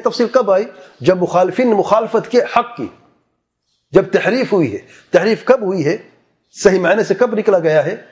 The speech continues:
جب صحابہ کی فہم، صحابہ کی سمجھ کے علاوہ کوئی اور راستہ اختیار کیا گیا ہے۔ میں نے ایک مثال دی ہے، اب اس پہ قیاس کر کے دیکھ لیں۔ کئی مثالیں عقیدے کے معاملات میں بہت ساری واللہ مسائل آپ کے سامنے آ جائیں گے،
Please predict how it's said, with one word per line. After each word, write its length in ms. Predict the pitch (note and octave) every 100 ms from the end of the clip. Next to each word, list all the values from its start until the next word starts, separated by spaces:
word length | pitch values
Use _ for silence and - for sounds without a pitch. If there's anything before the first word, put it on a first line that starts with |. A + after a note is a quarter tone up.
| _ _ _
جب 180 | B2+ E3+
صحابہ 320 | - B2 D3+
کی 160 | D#3+ C3
فہم، 440 | - - E3+ F3+ - _
صحابہ 300 | B2+ B2+ C3+
کی 80 |
سمجھ 280 | - D3 D3+ C#3 _ _ _ _ _ _ _ _ -
کے 100 | C3+
علاوہ 180 | B2 B2
کوئی 200 | A2+ A2+
اور 240 | B2+ B2+ A#2+ - _ _ _ _
راستہ 280 | A#2+ G#2 -
اختیار 240 | - F#2+
کیا 240 | F2+ - E2+
گیا 220 | E2+ -
ہے۔ 40 | - _ -
میں 80 | C#3
نے 80 |
ایک 160 | E3 E3
مثال 320 | D#3+ C#3+ C3
دی 80 | B2+
ہے، 40 |
اب 200 | D3 C#3+ D3
اس 140 | -
پہ 100 | D3 D3 - - -
قیاس 240 | C#3+ C#3+
کر 120 | C#3+
کے 120 | B2 A#2
دیکھ 220 | C3 C#3
لیں۔ 160 | C3
کئی 120 | F3 F3
مثالیں 400 | D3 C#3 C3+ C#3 - -
عقیدے 340 | - - D3 C#3+
کے 100 | D3
معاملات 480 | C3 B2+ C3+ C#3
میں 200 | C#3 -
بہت 240 | C3 D#3+ G#3+
ساری 200 | E3+ D3+
واللہ 360 | B2+ C#3+ C3+
مسائل 320 | B2 A#2 C3+ B2
آپ 100 | A#2+
کے 80 |
سامنے 260 | A2 G#2+ G#2+
آ 40 |
جائیں 220 | G2 G2+
گے، 60 | G2